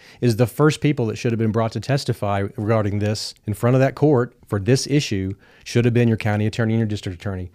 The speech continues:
Tell us what, how, how does your responsibility and authority under the Texas Constitution, how does it apply to this situation?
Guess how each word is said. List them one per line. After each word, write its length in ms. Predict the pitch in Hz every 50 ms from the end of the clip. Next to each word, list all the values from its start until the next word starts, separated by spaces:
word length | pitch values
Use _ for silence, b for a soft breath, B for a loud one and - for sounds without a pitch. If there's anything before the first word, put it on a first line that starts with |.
| B B B B B
Tell 180 | - 135 139
us 120 | 147 139 -
what, 200 | 127 123 - - -
how, 280 | - 139 139 131 127 117 -
how 180 | - 135 156
does 240 | 165 139 113 107 104
your 320 | 110 127 147 160 165 170 165
responsibility 720 | 156 135 - 156 151 147 - - 131 127 127 127 123 117
and 80 | 107
authority 400 | 101 - - 120 127 131 127 120
under 100 | 113 110
the 60 | 104
Texas 280 | 107 - 120 - - 120
Constitution, 640 | - - 120 120 - - - - 104 101 - 101 98 B B B B B B
how 300 | B - - 151 156 160
does 160 | 143 135 120
it 80 | 131 123
apply 380 | 117 - - 123 120 117 113 101
to 60 | 95
this 140 | 104 107 -
situation? 680 | - 113 - - 110 101 104 104 98 - - - -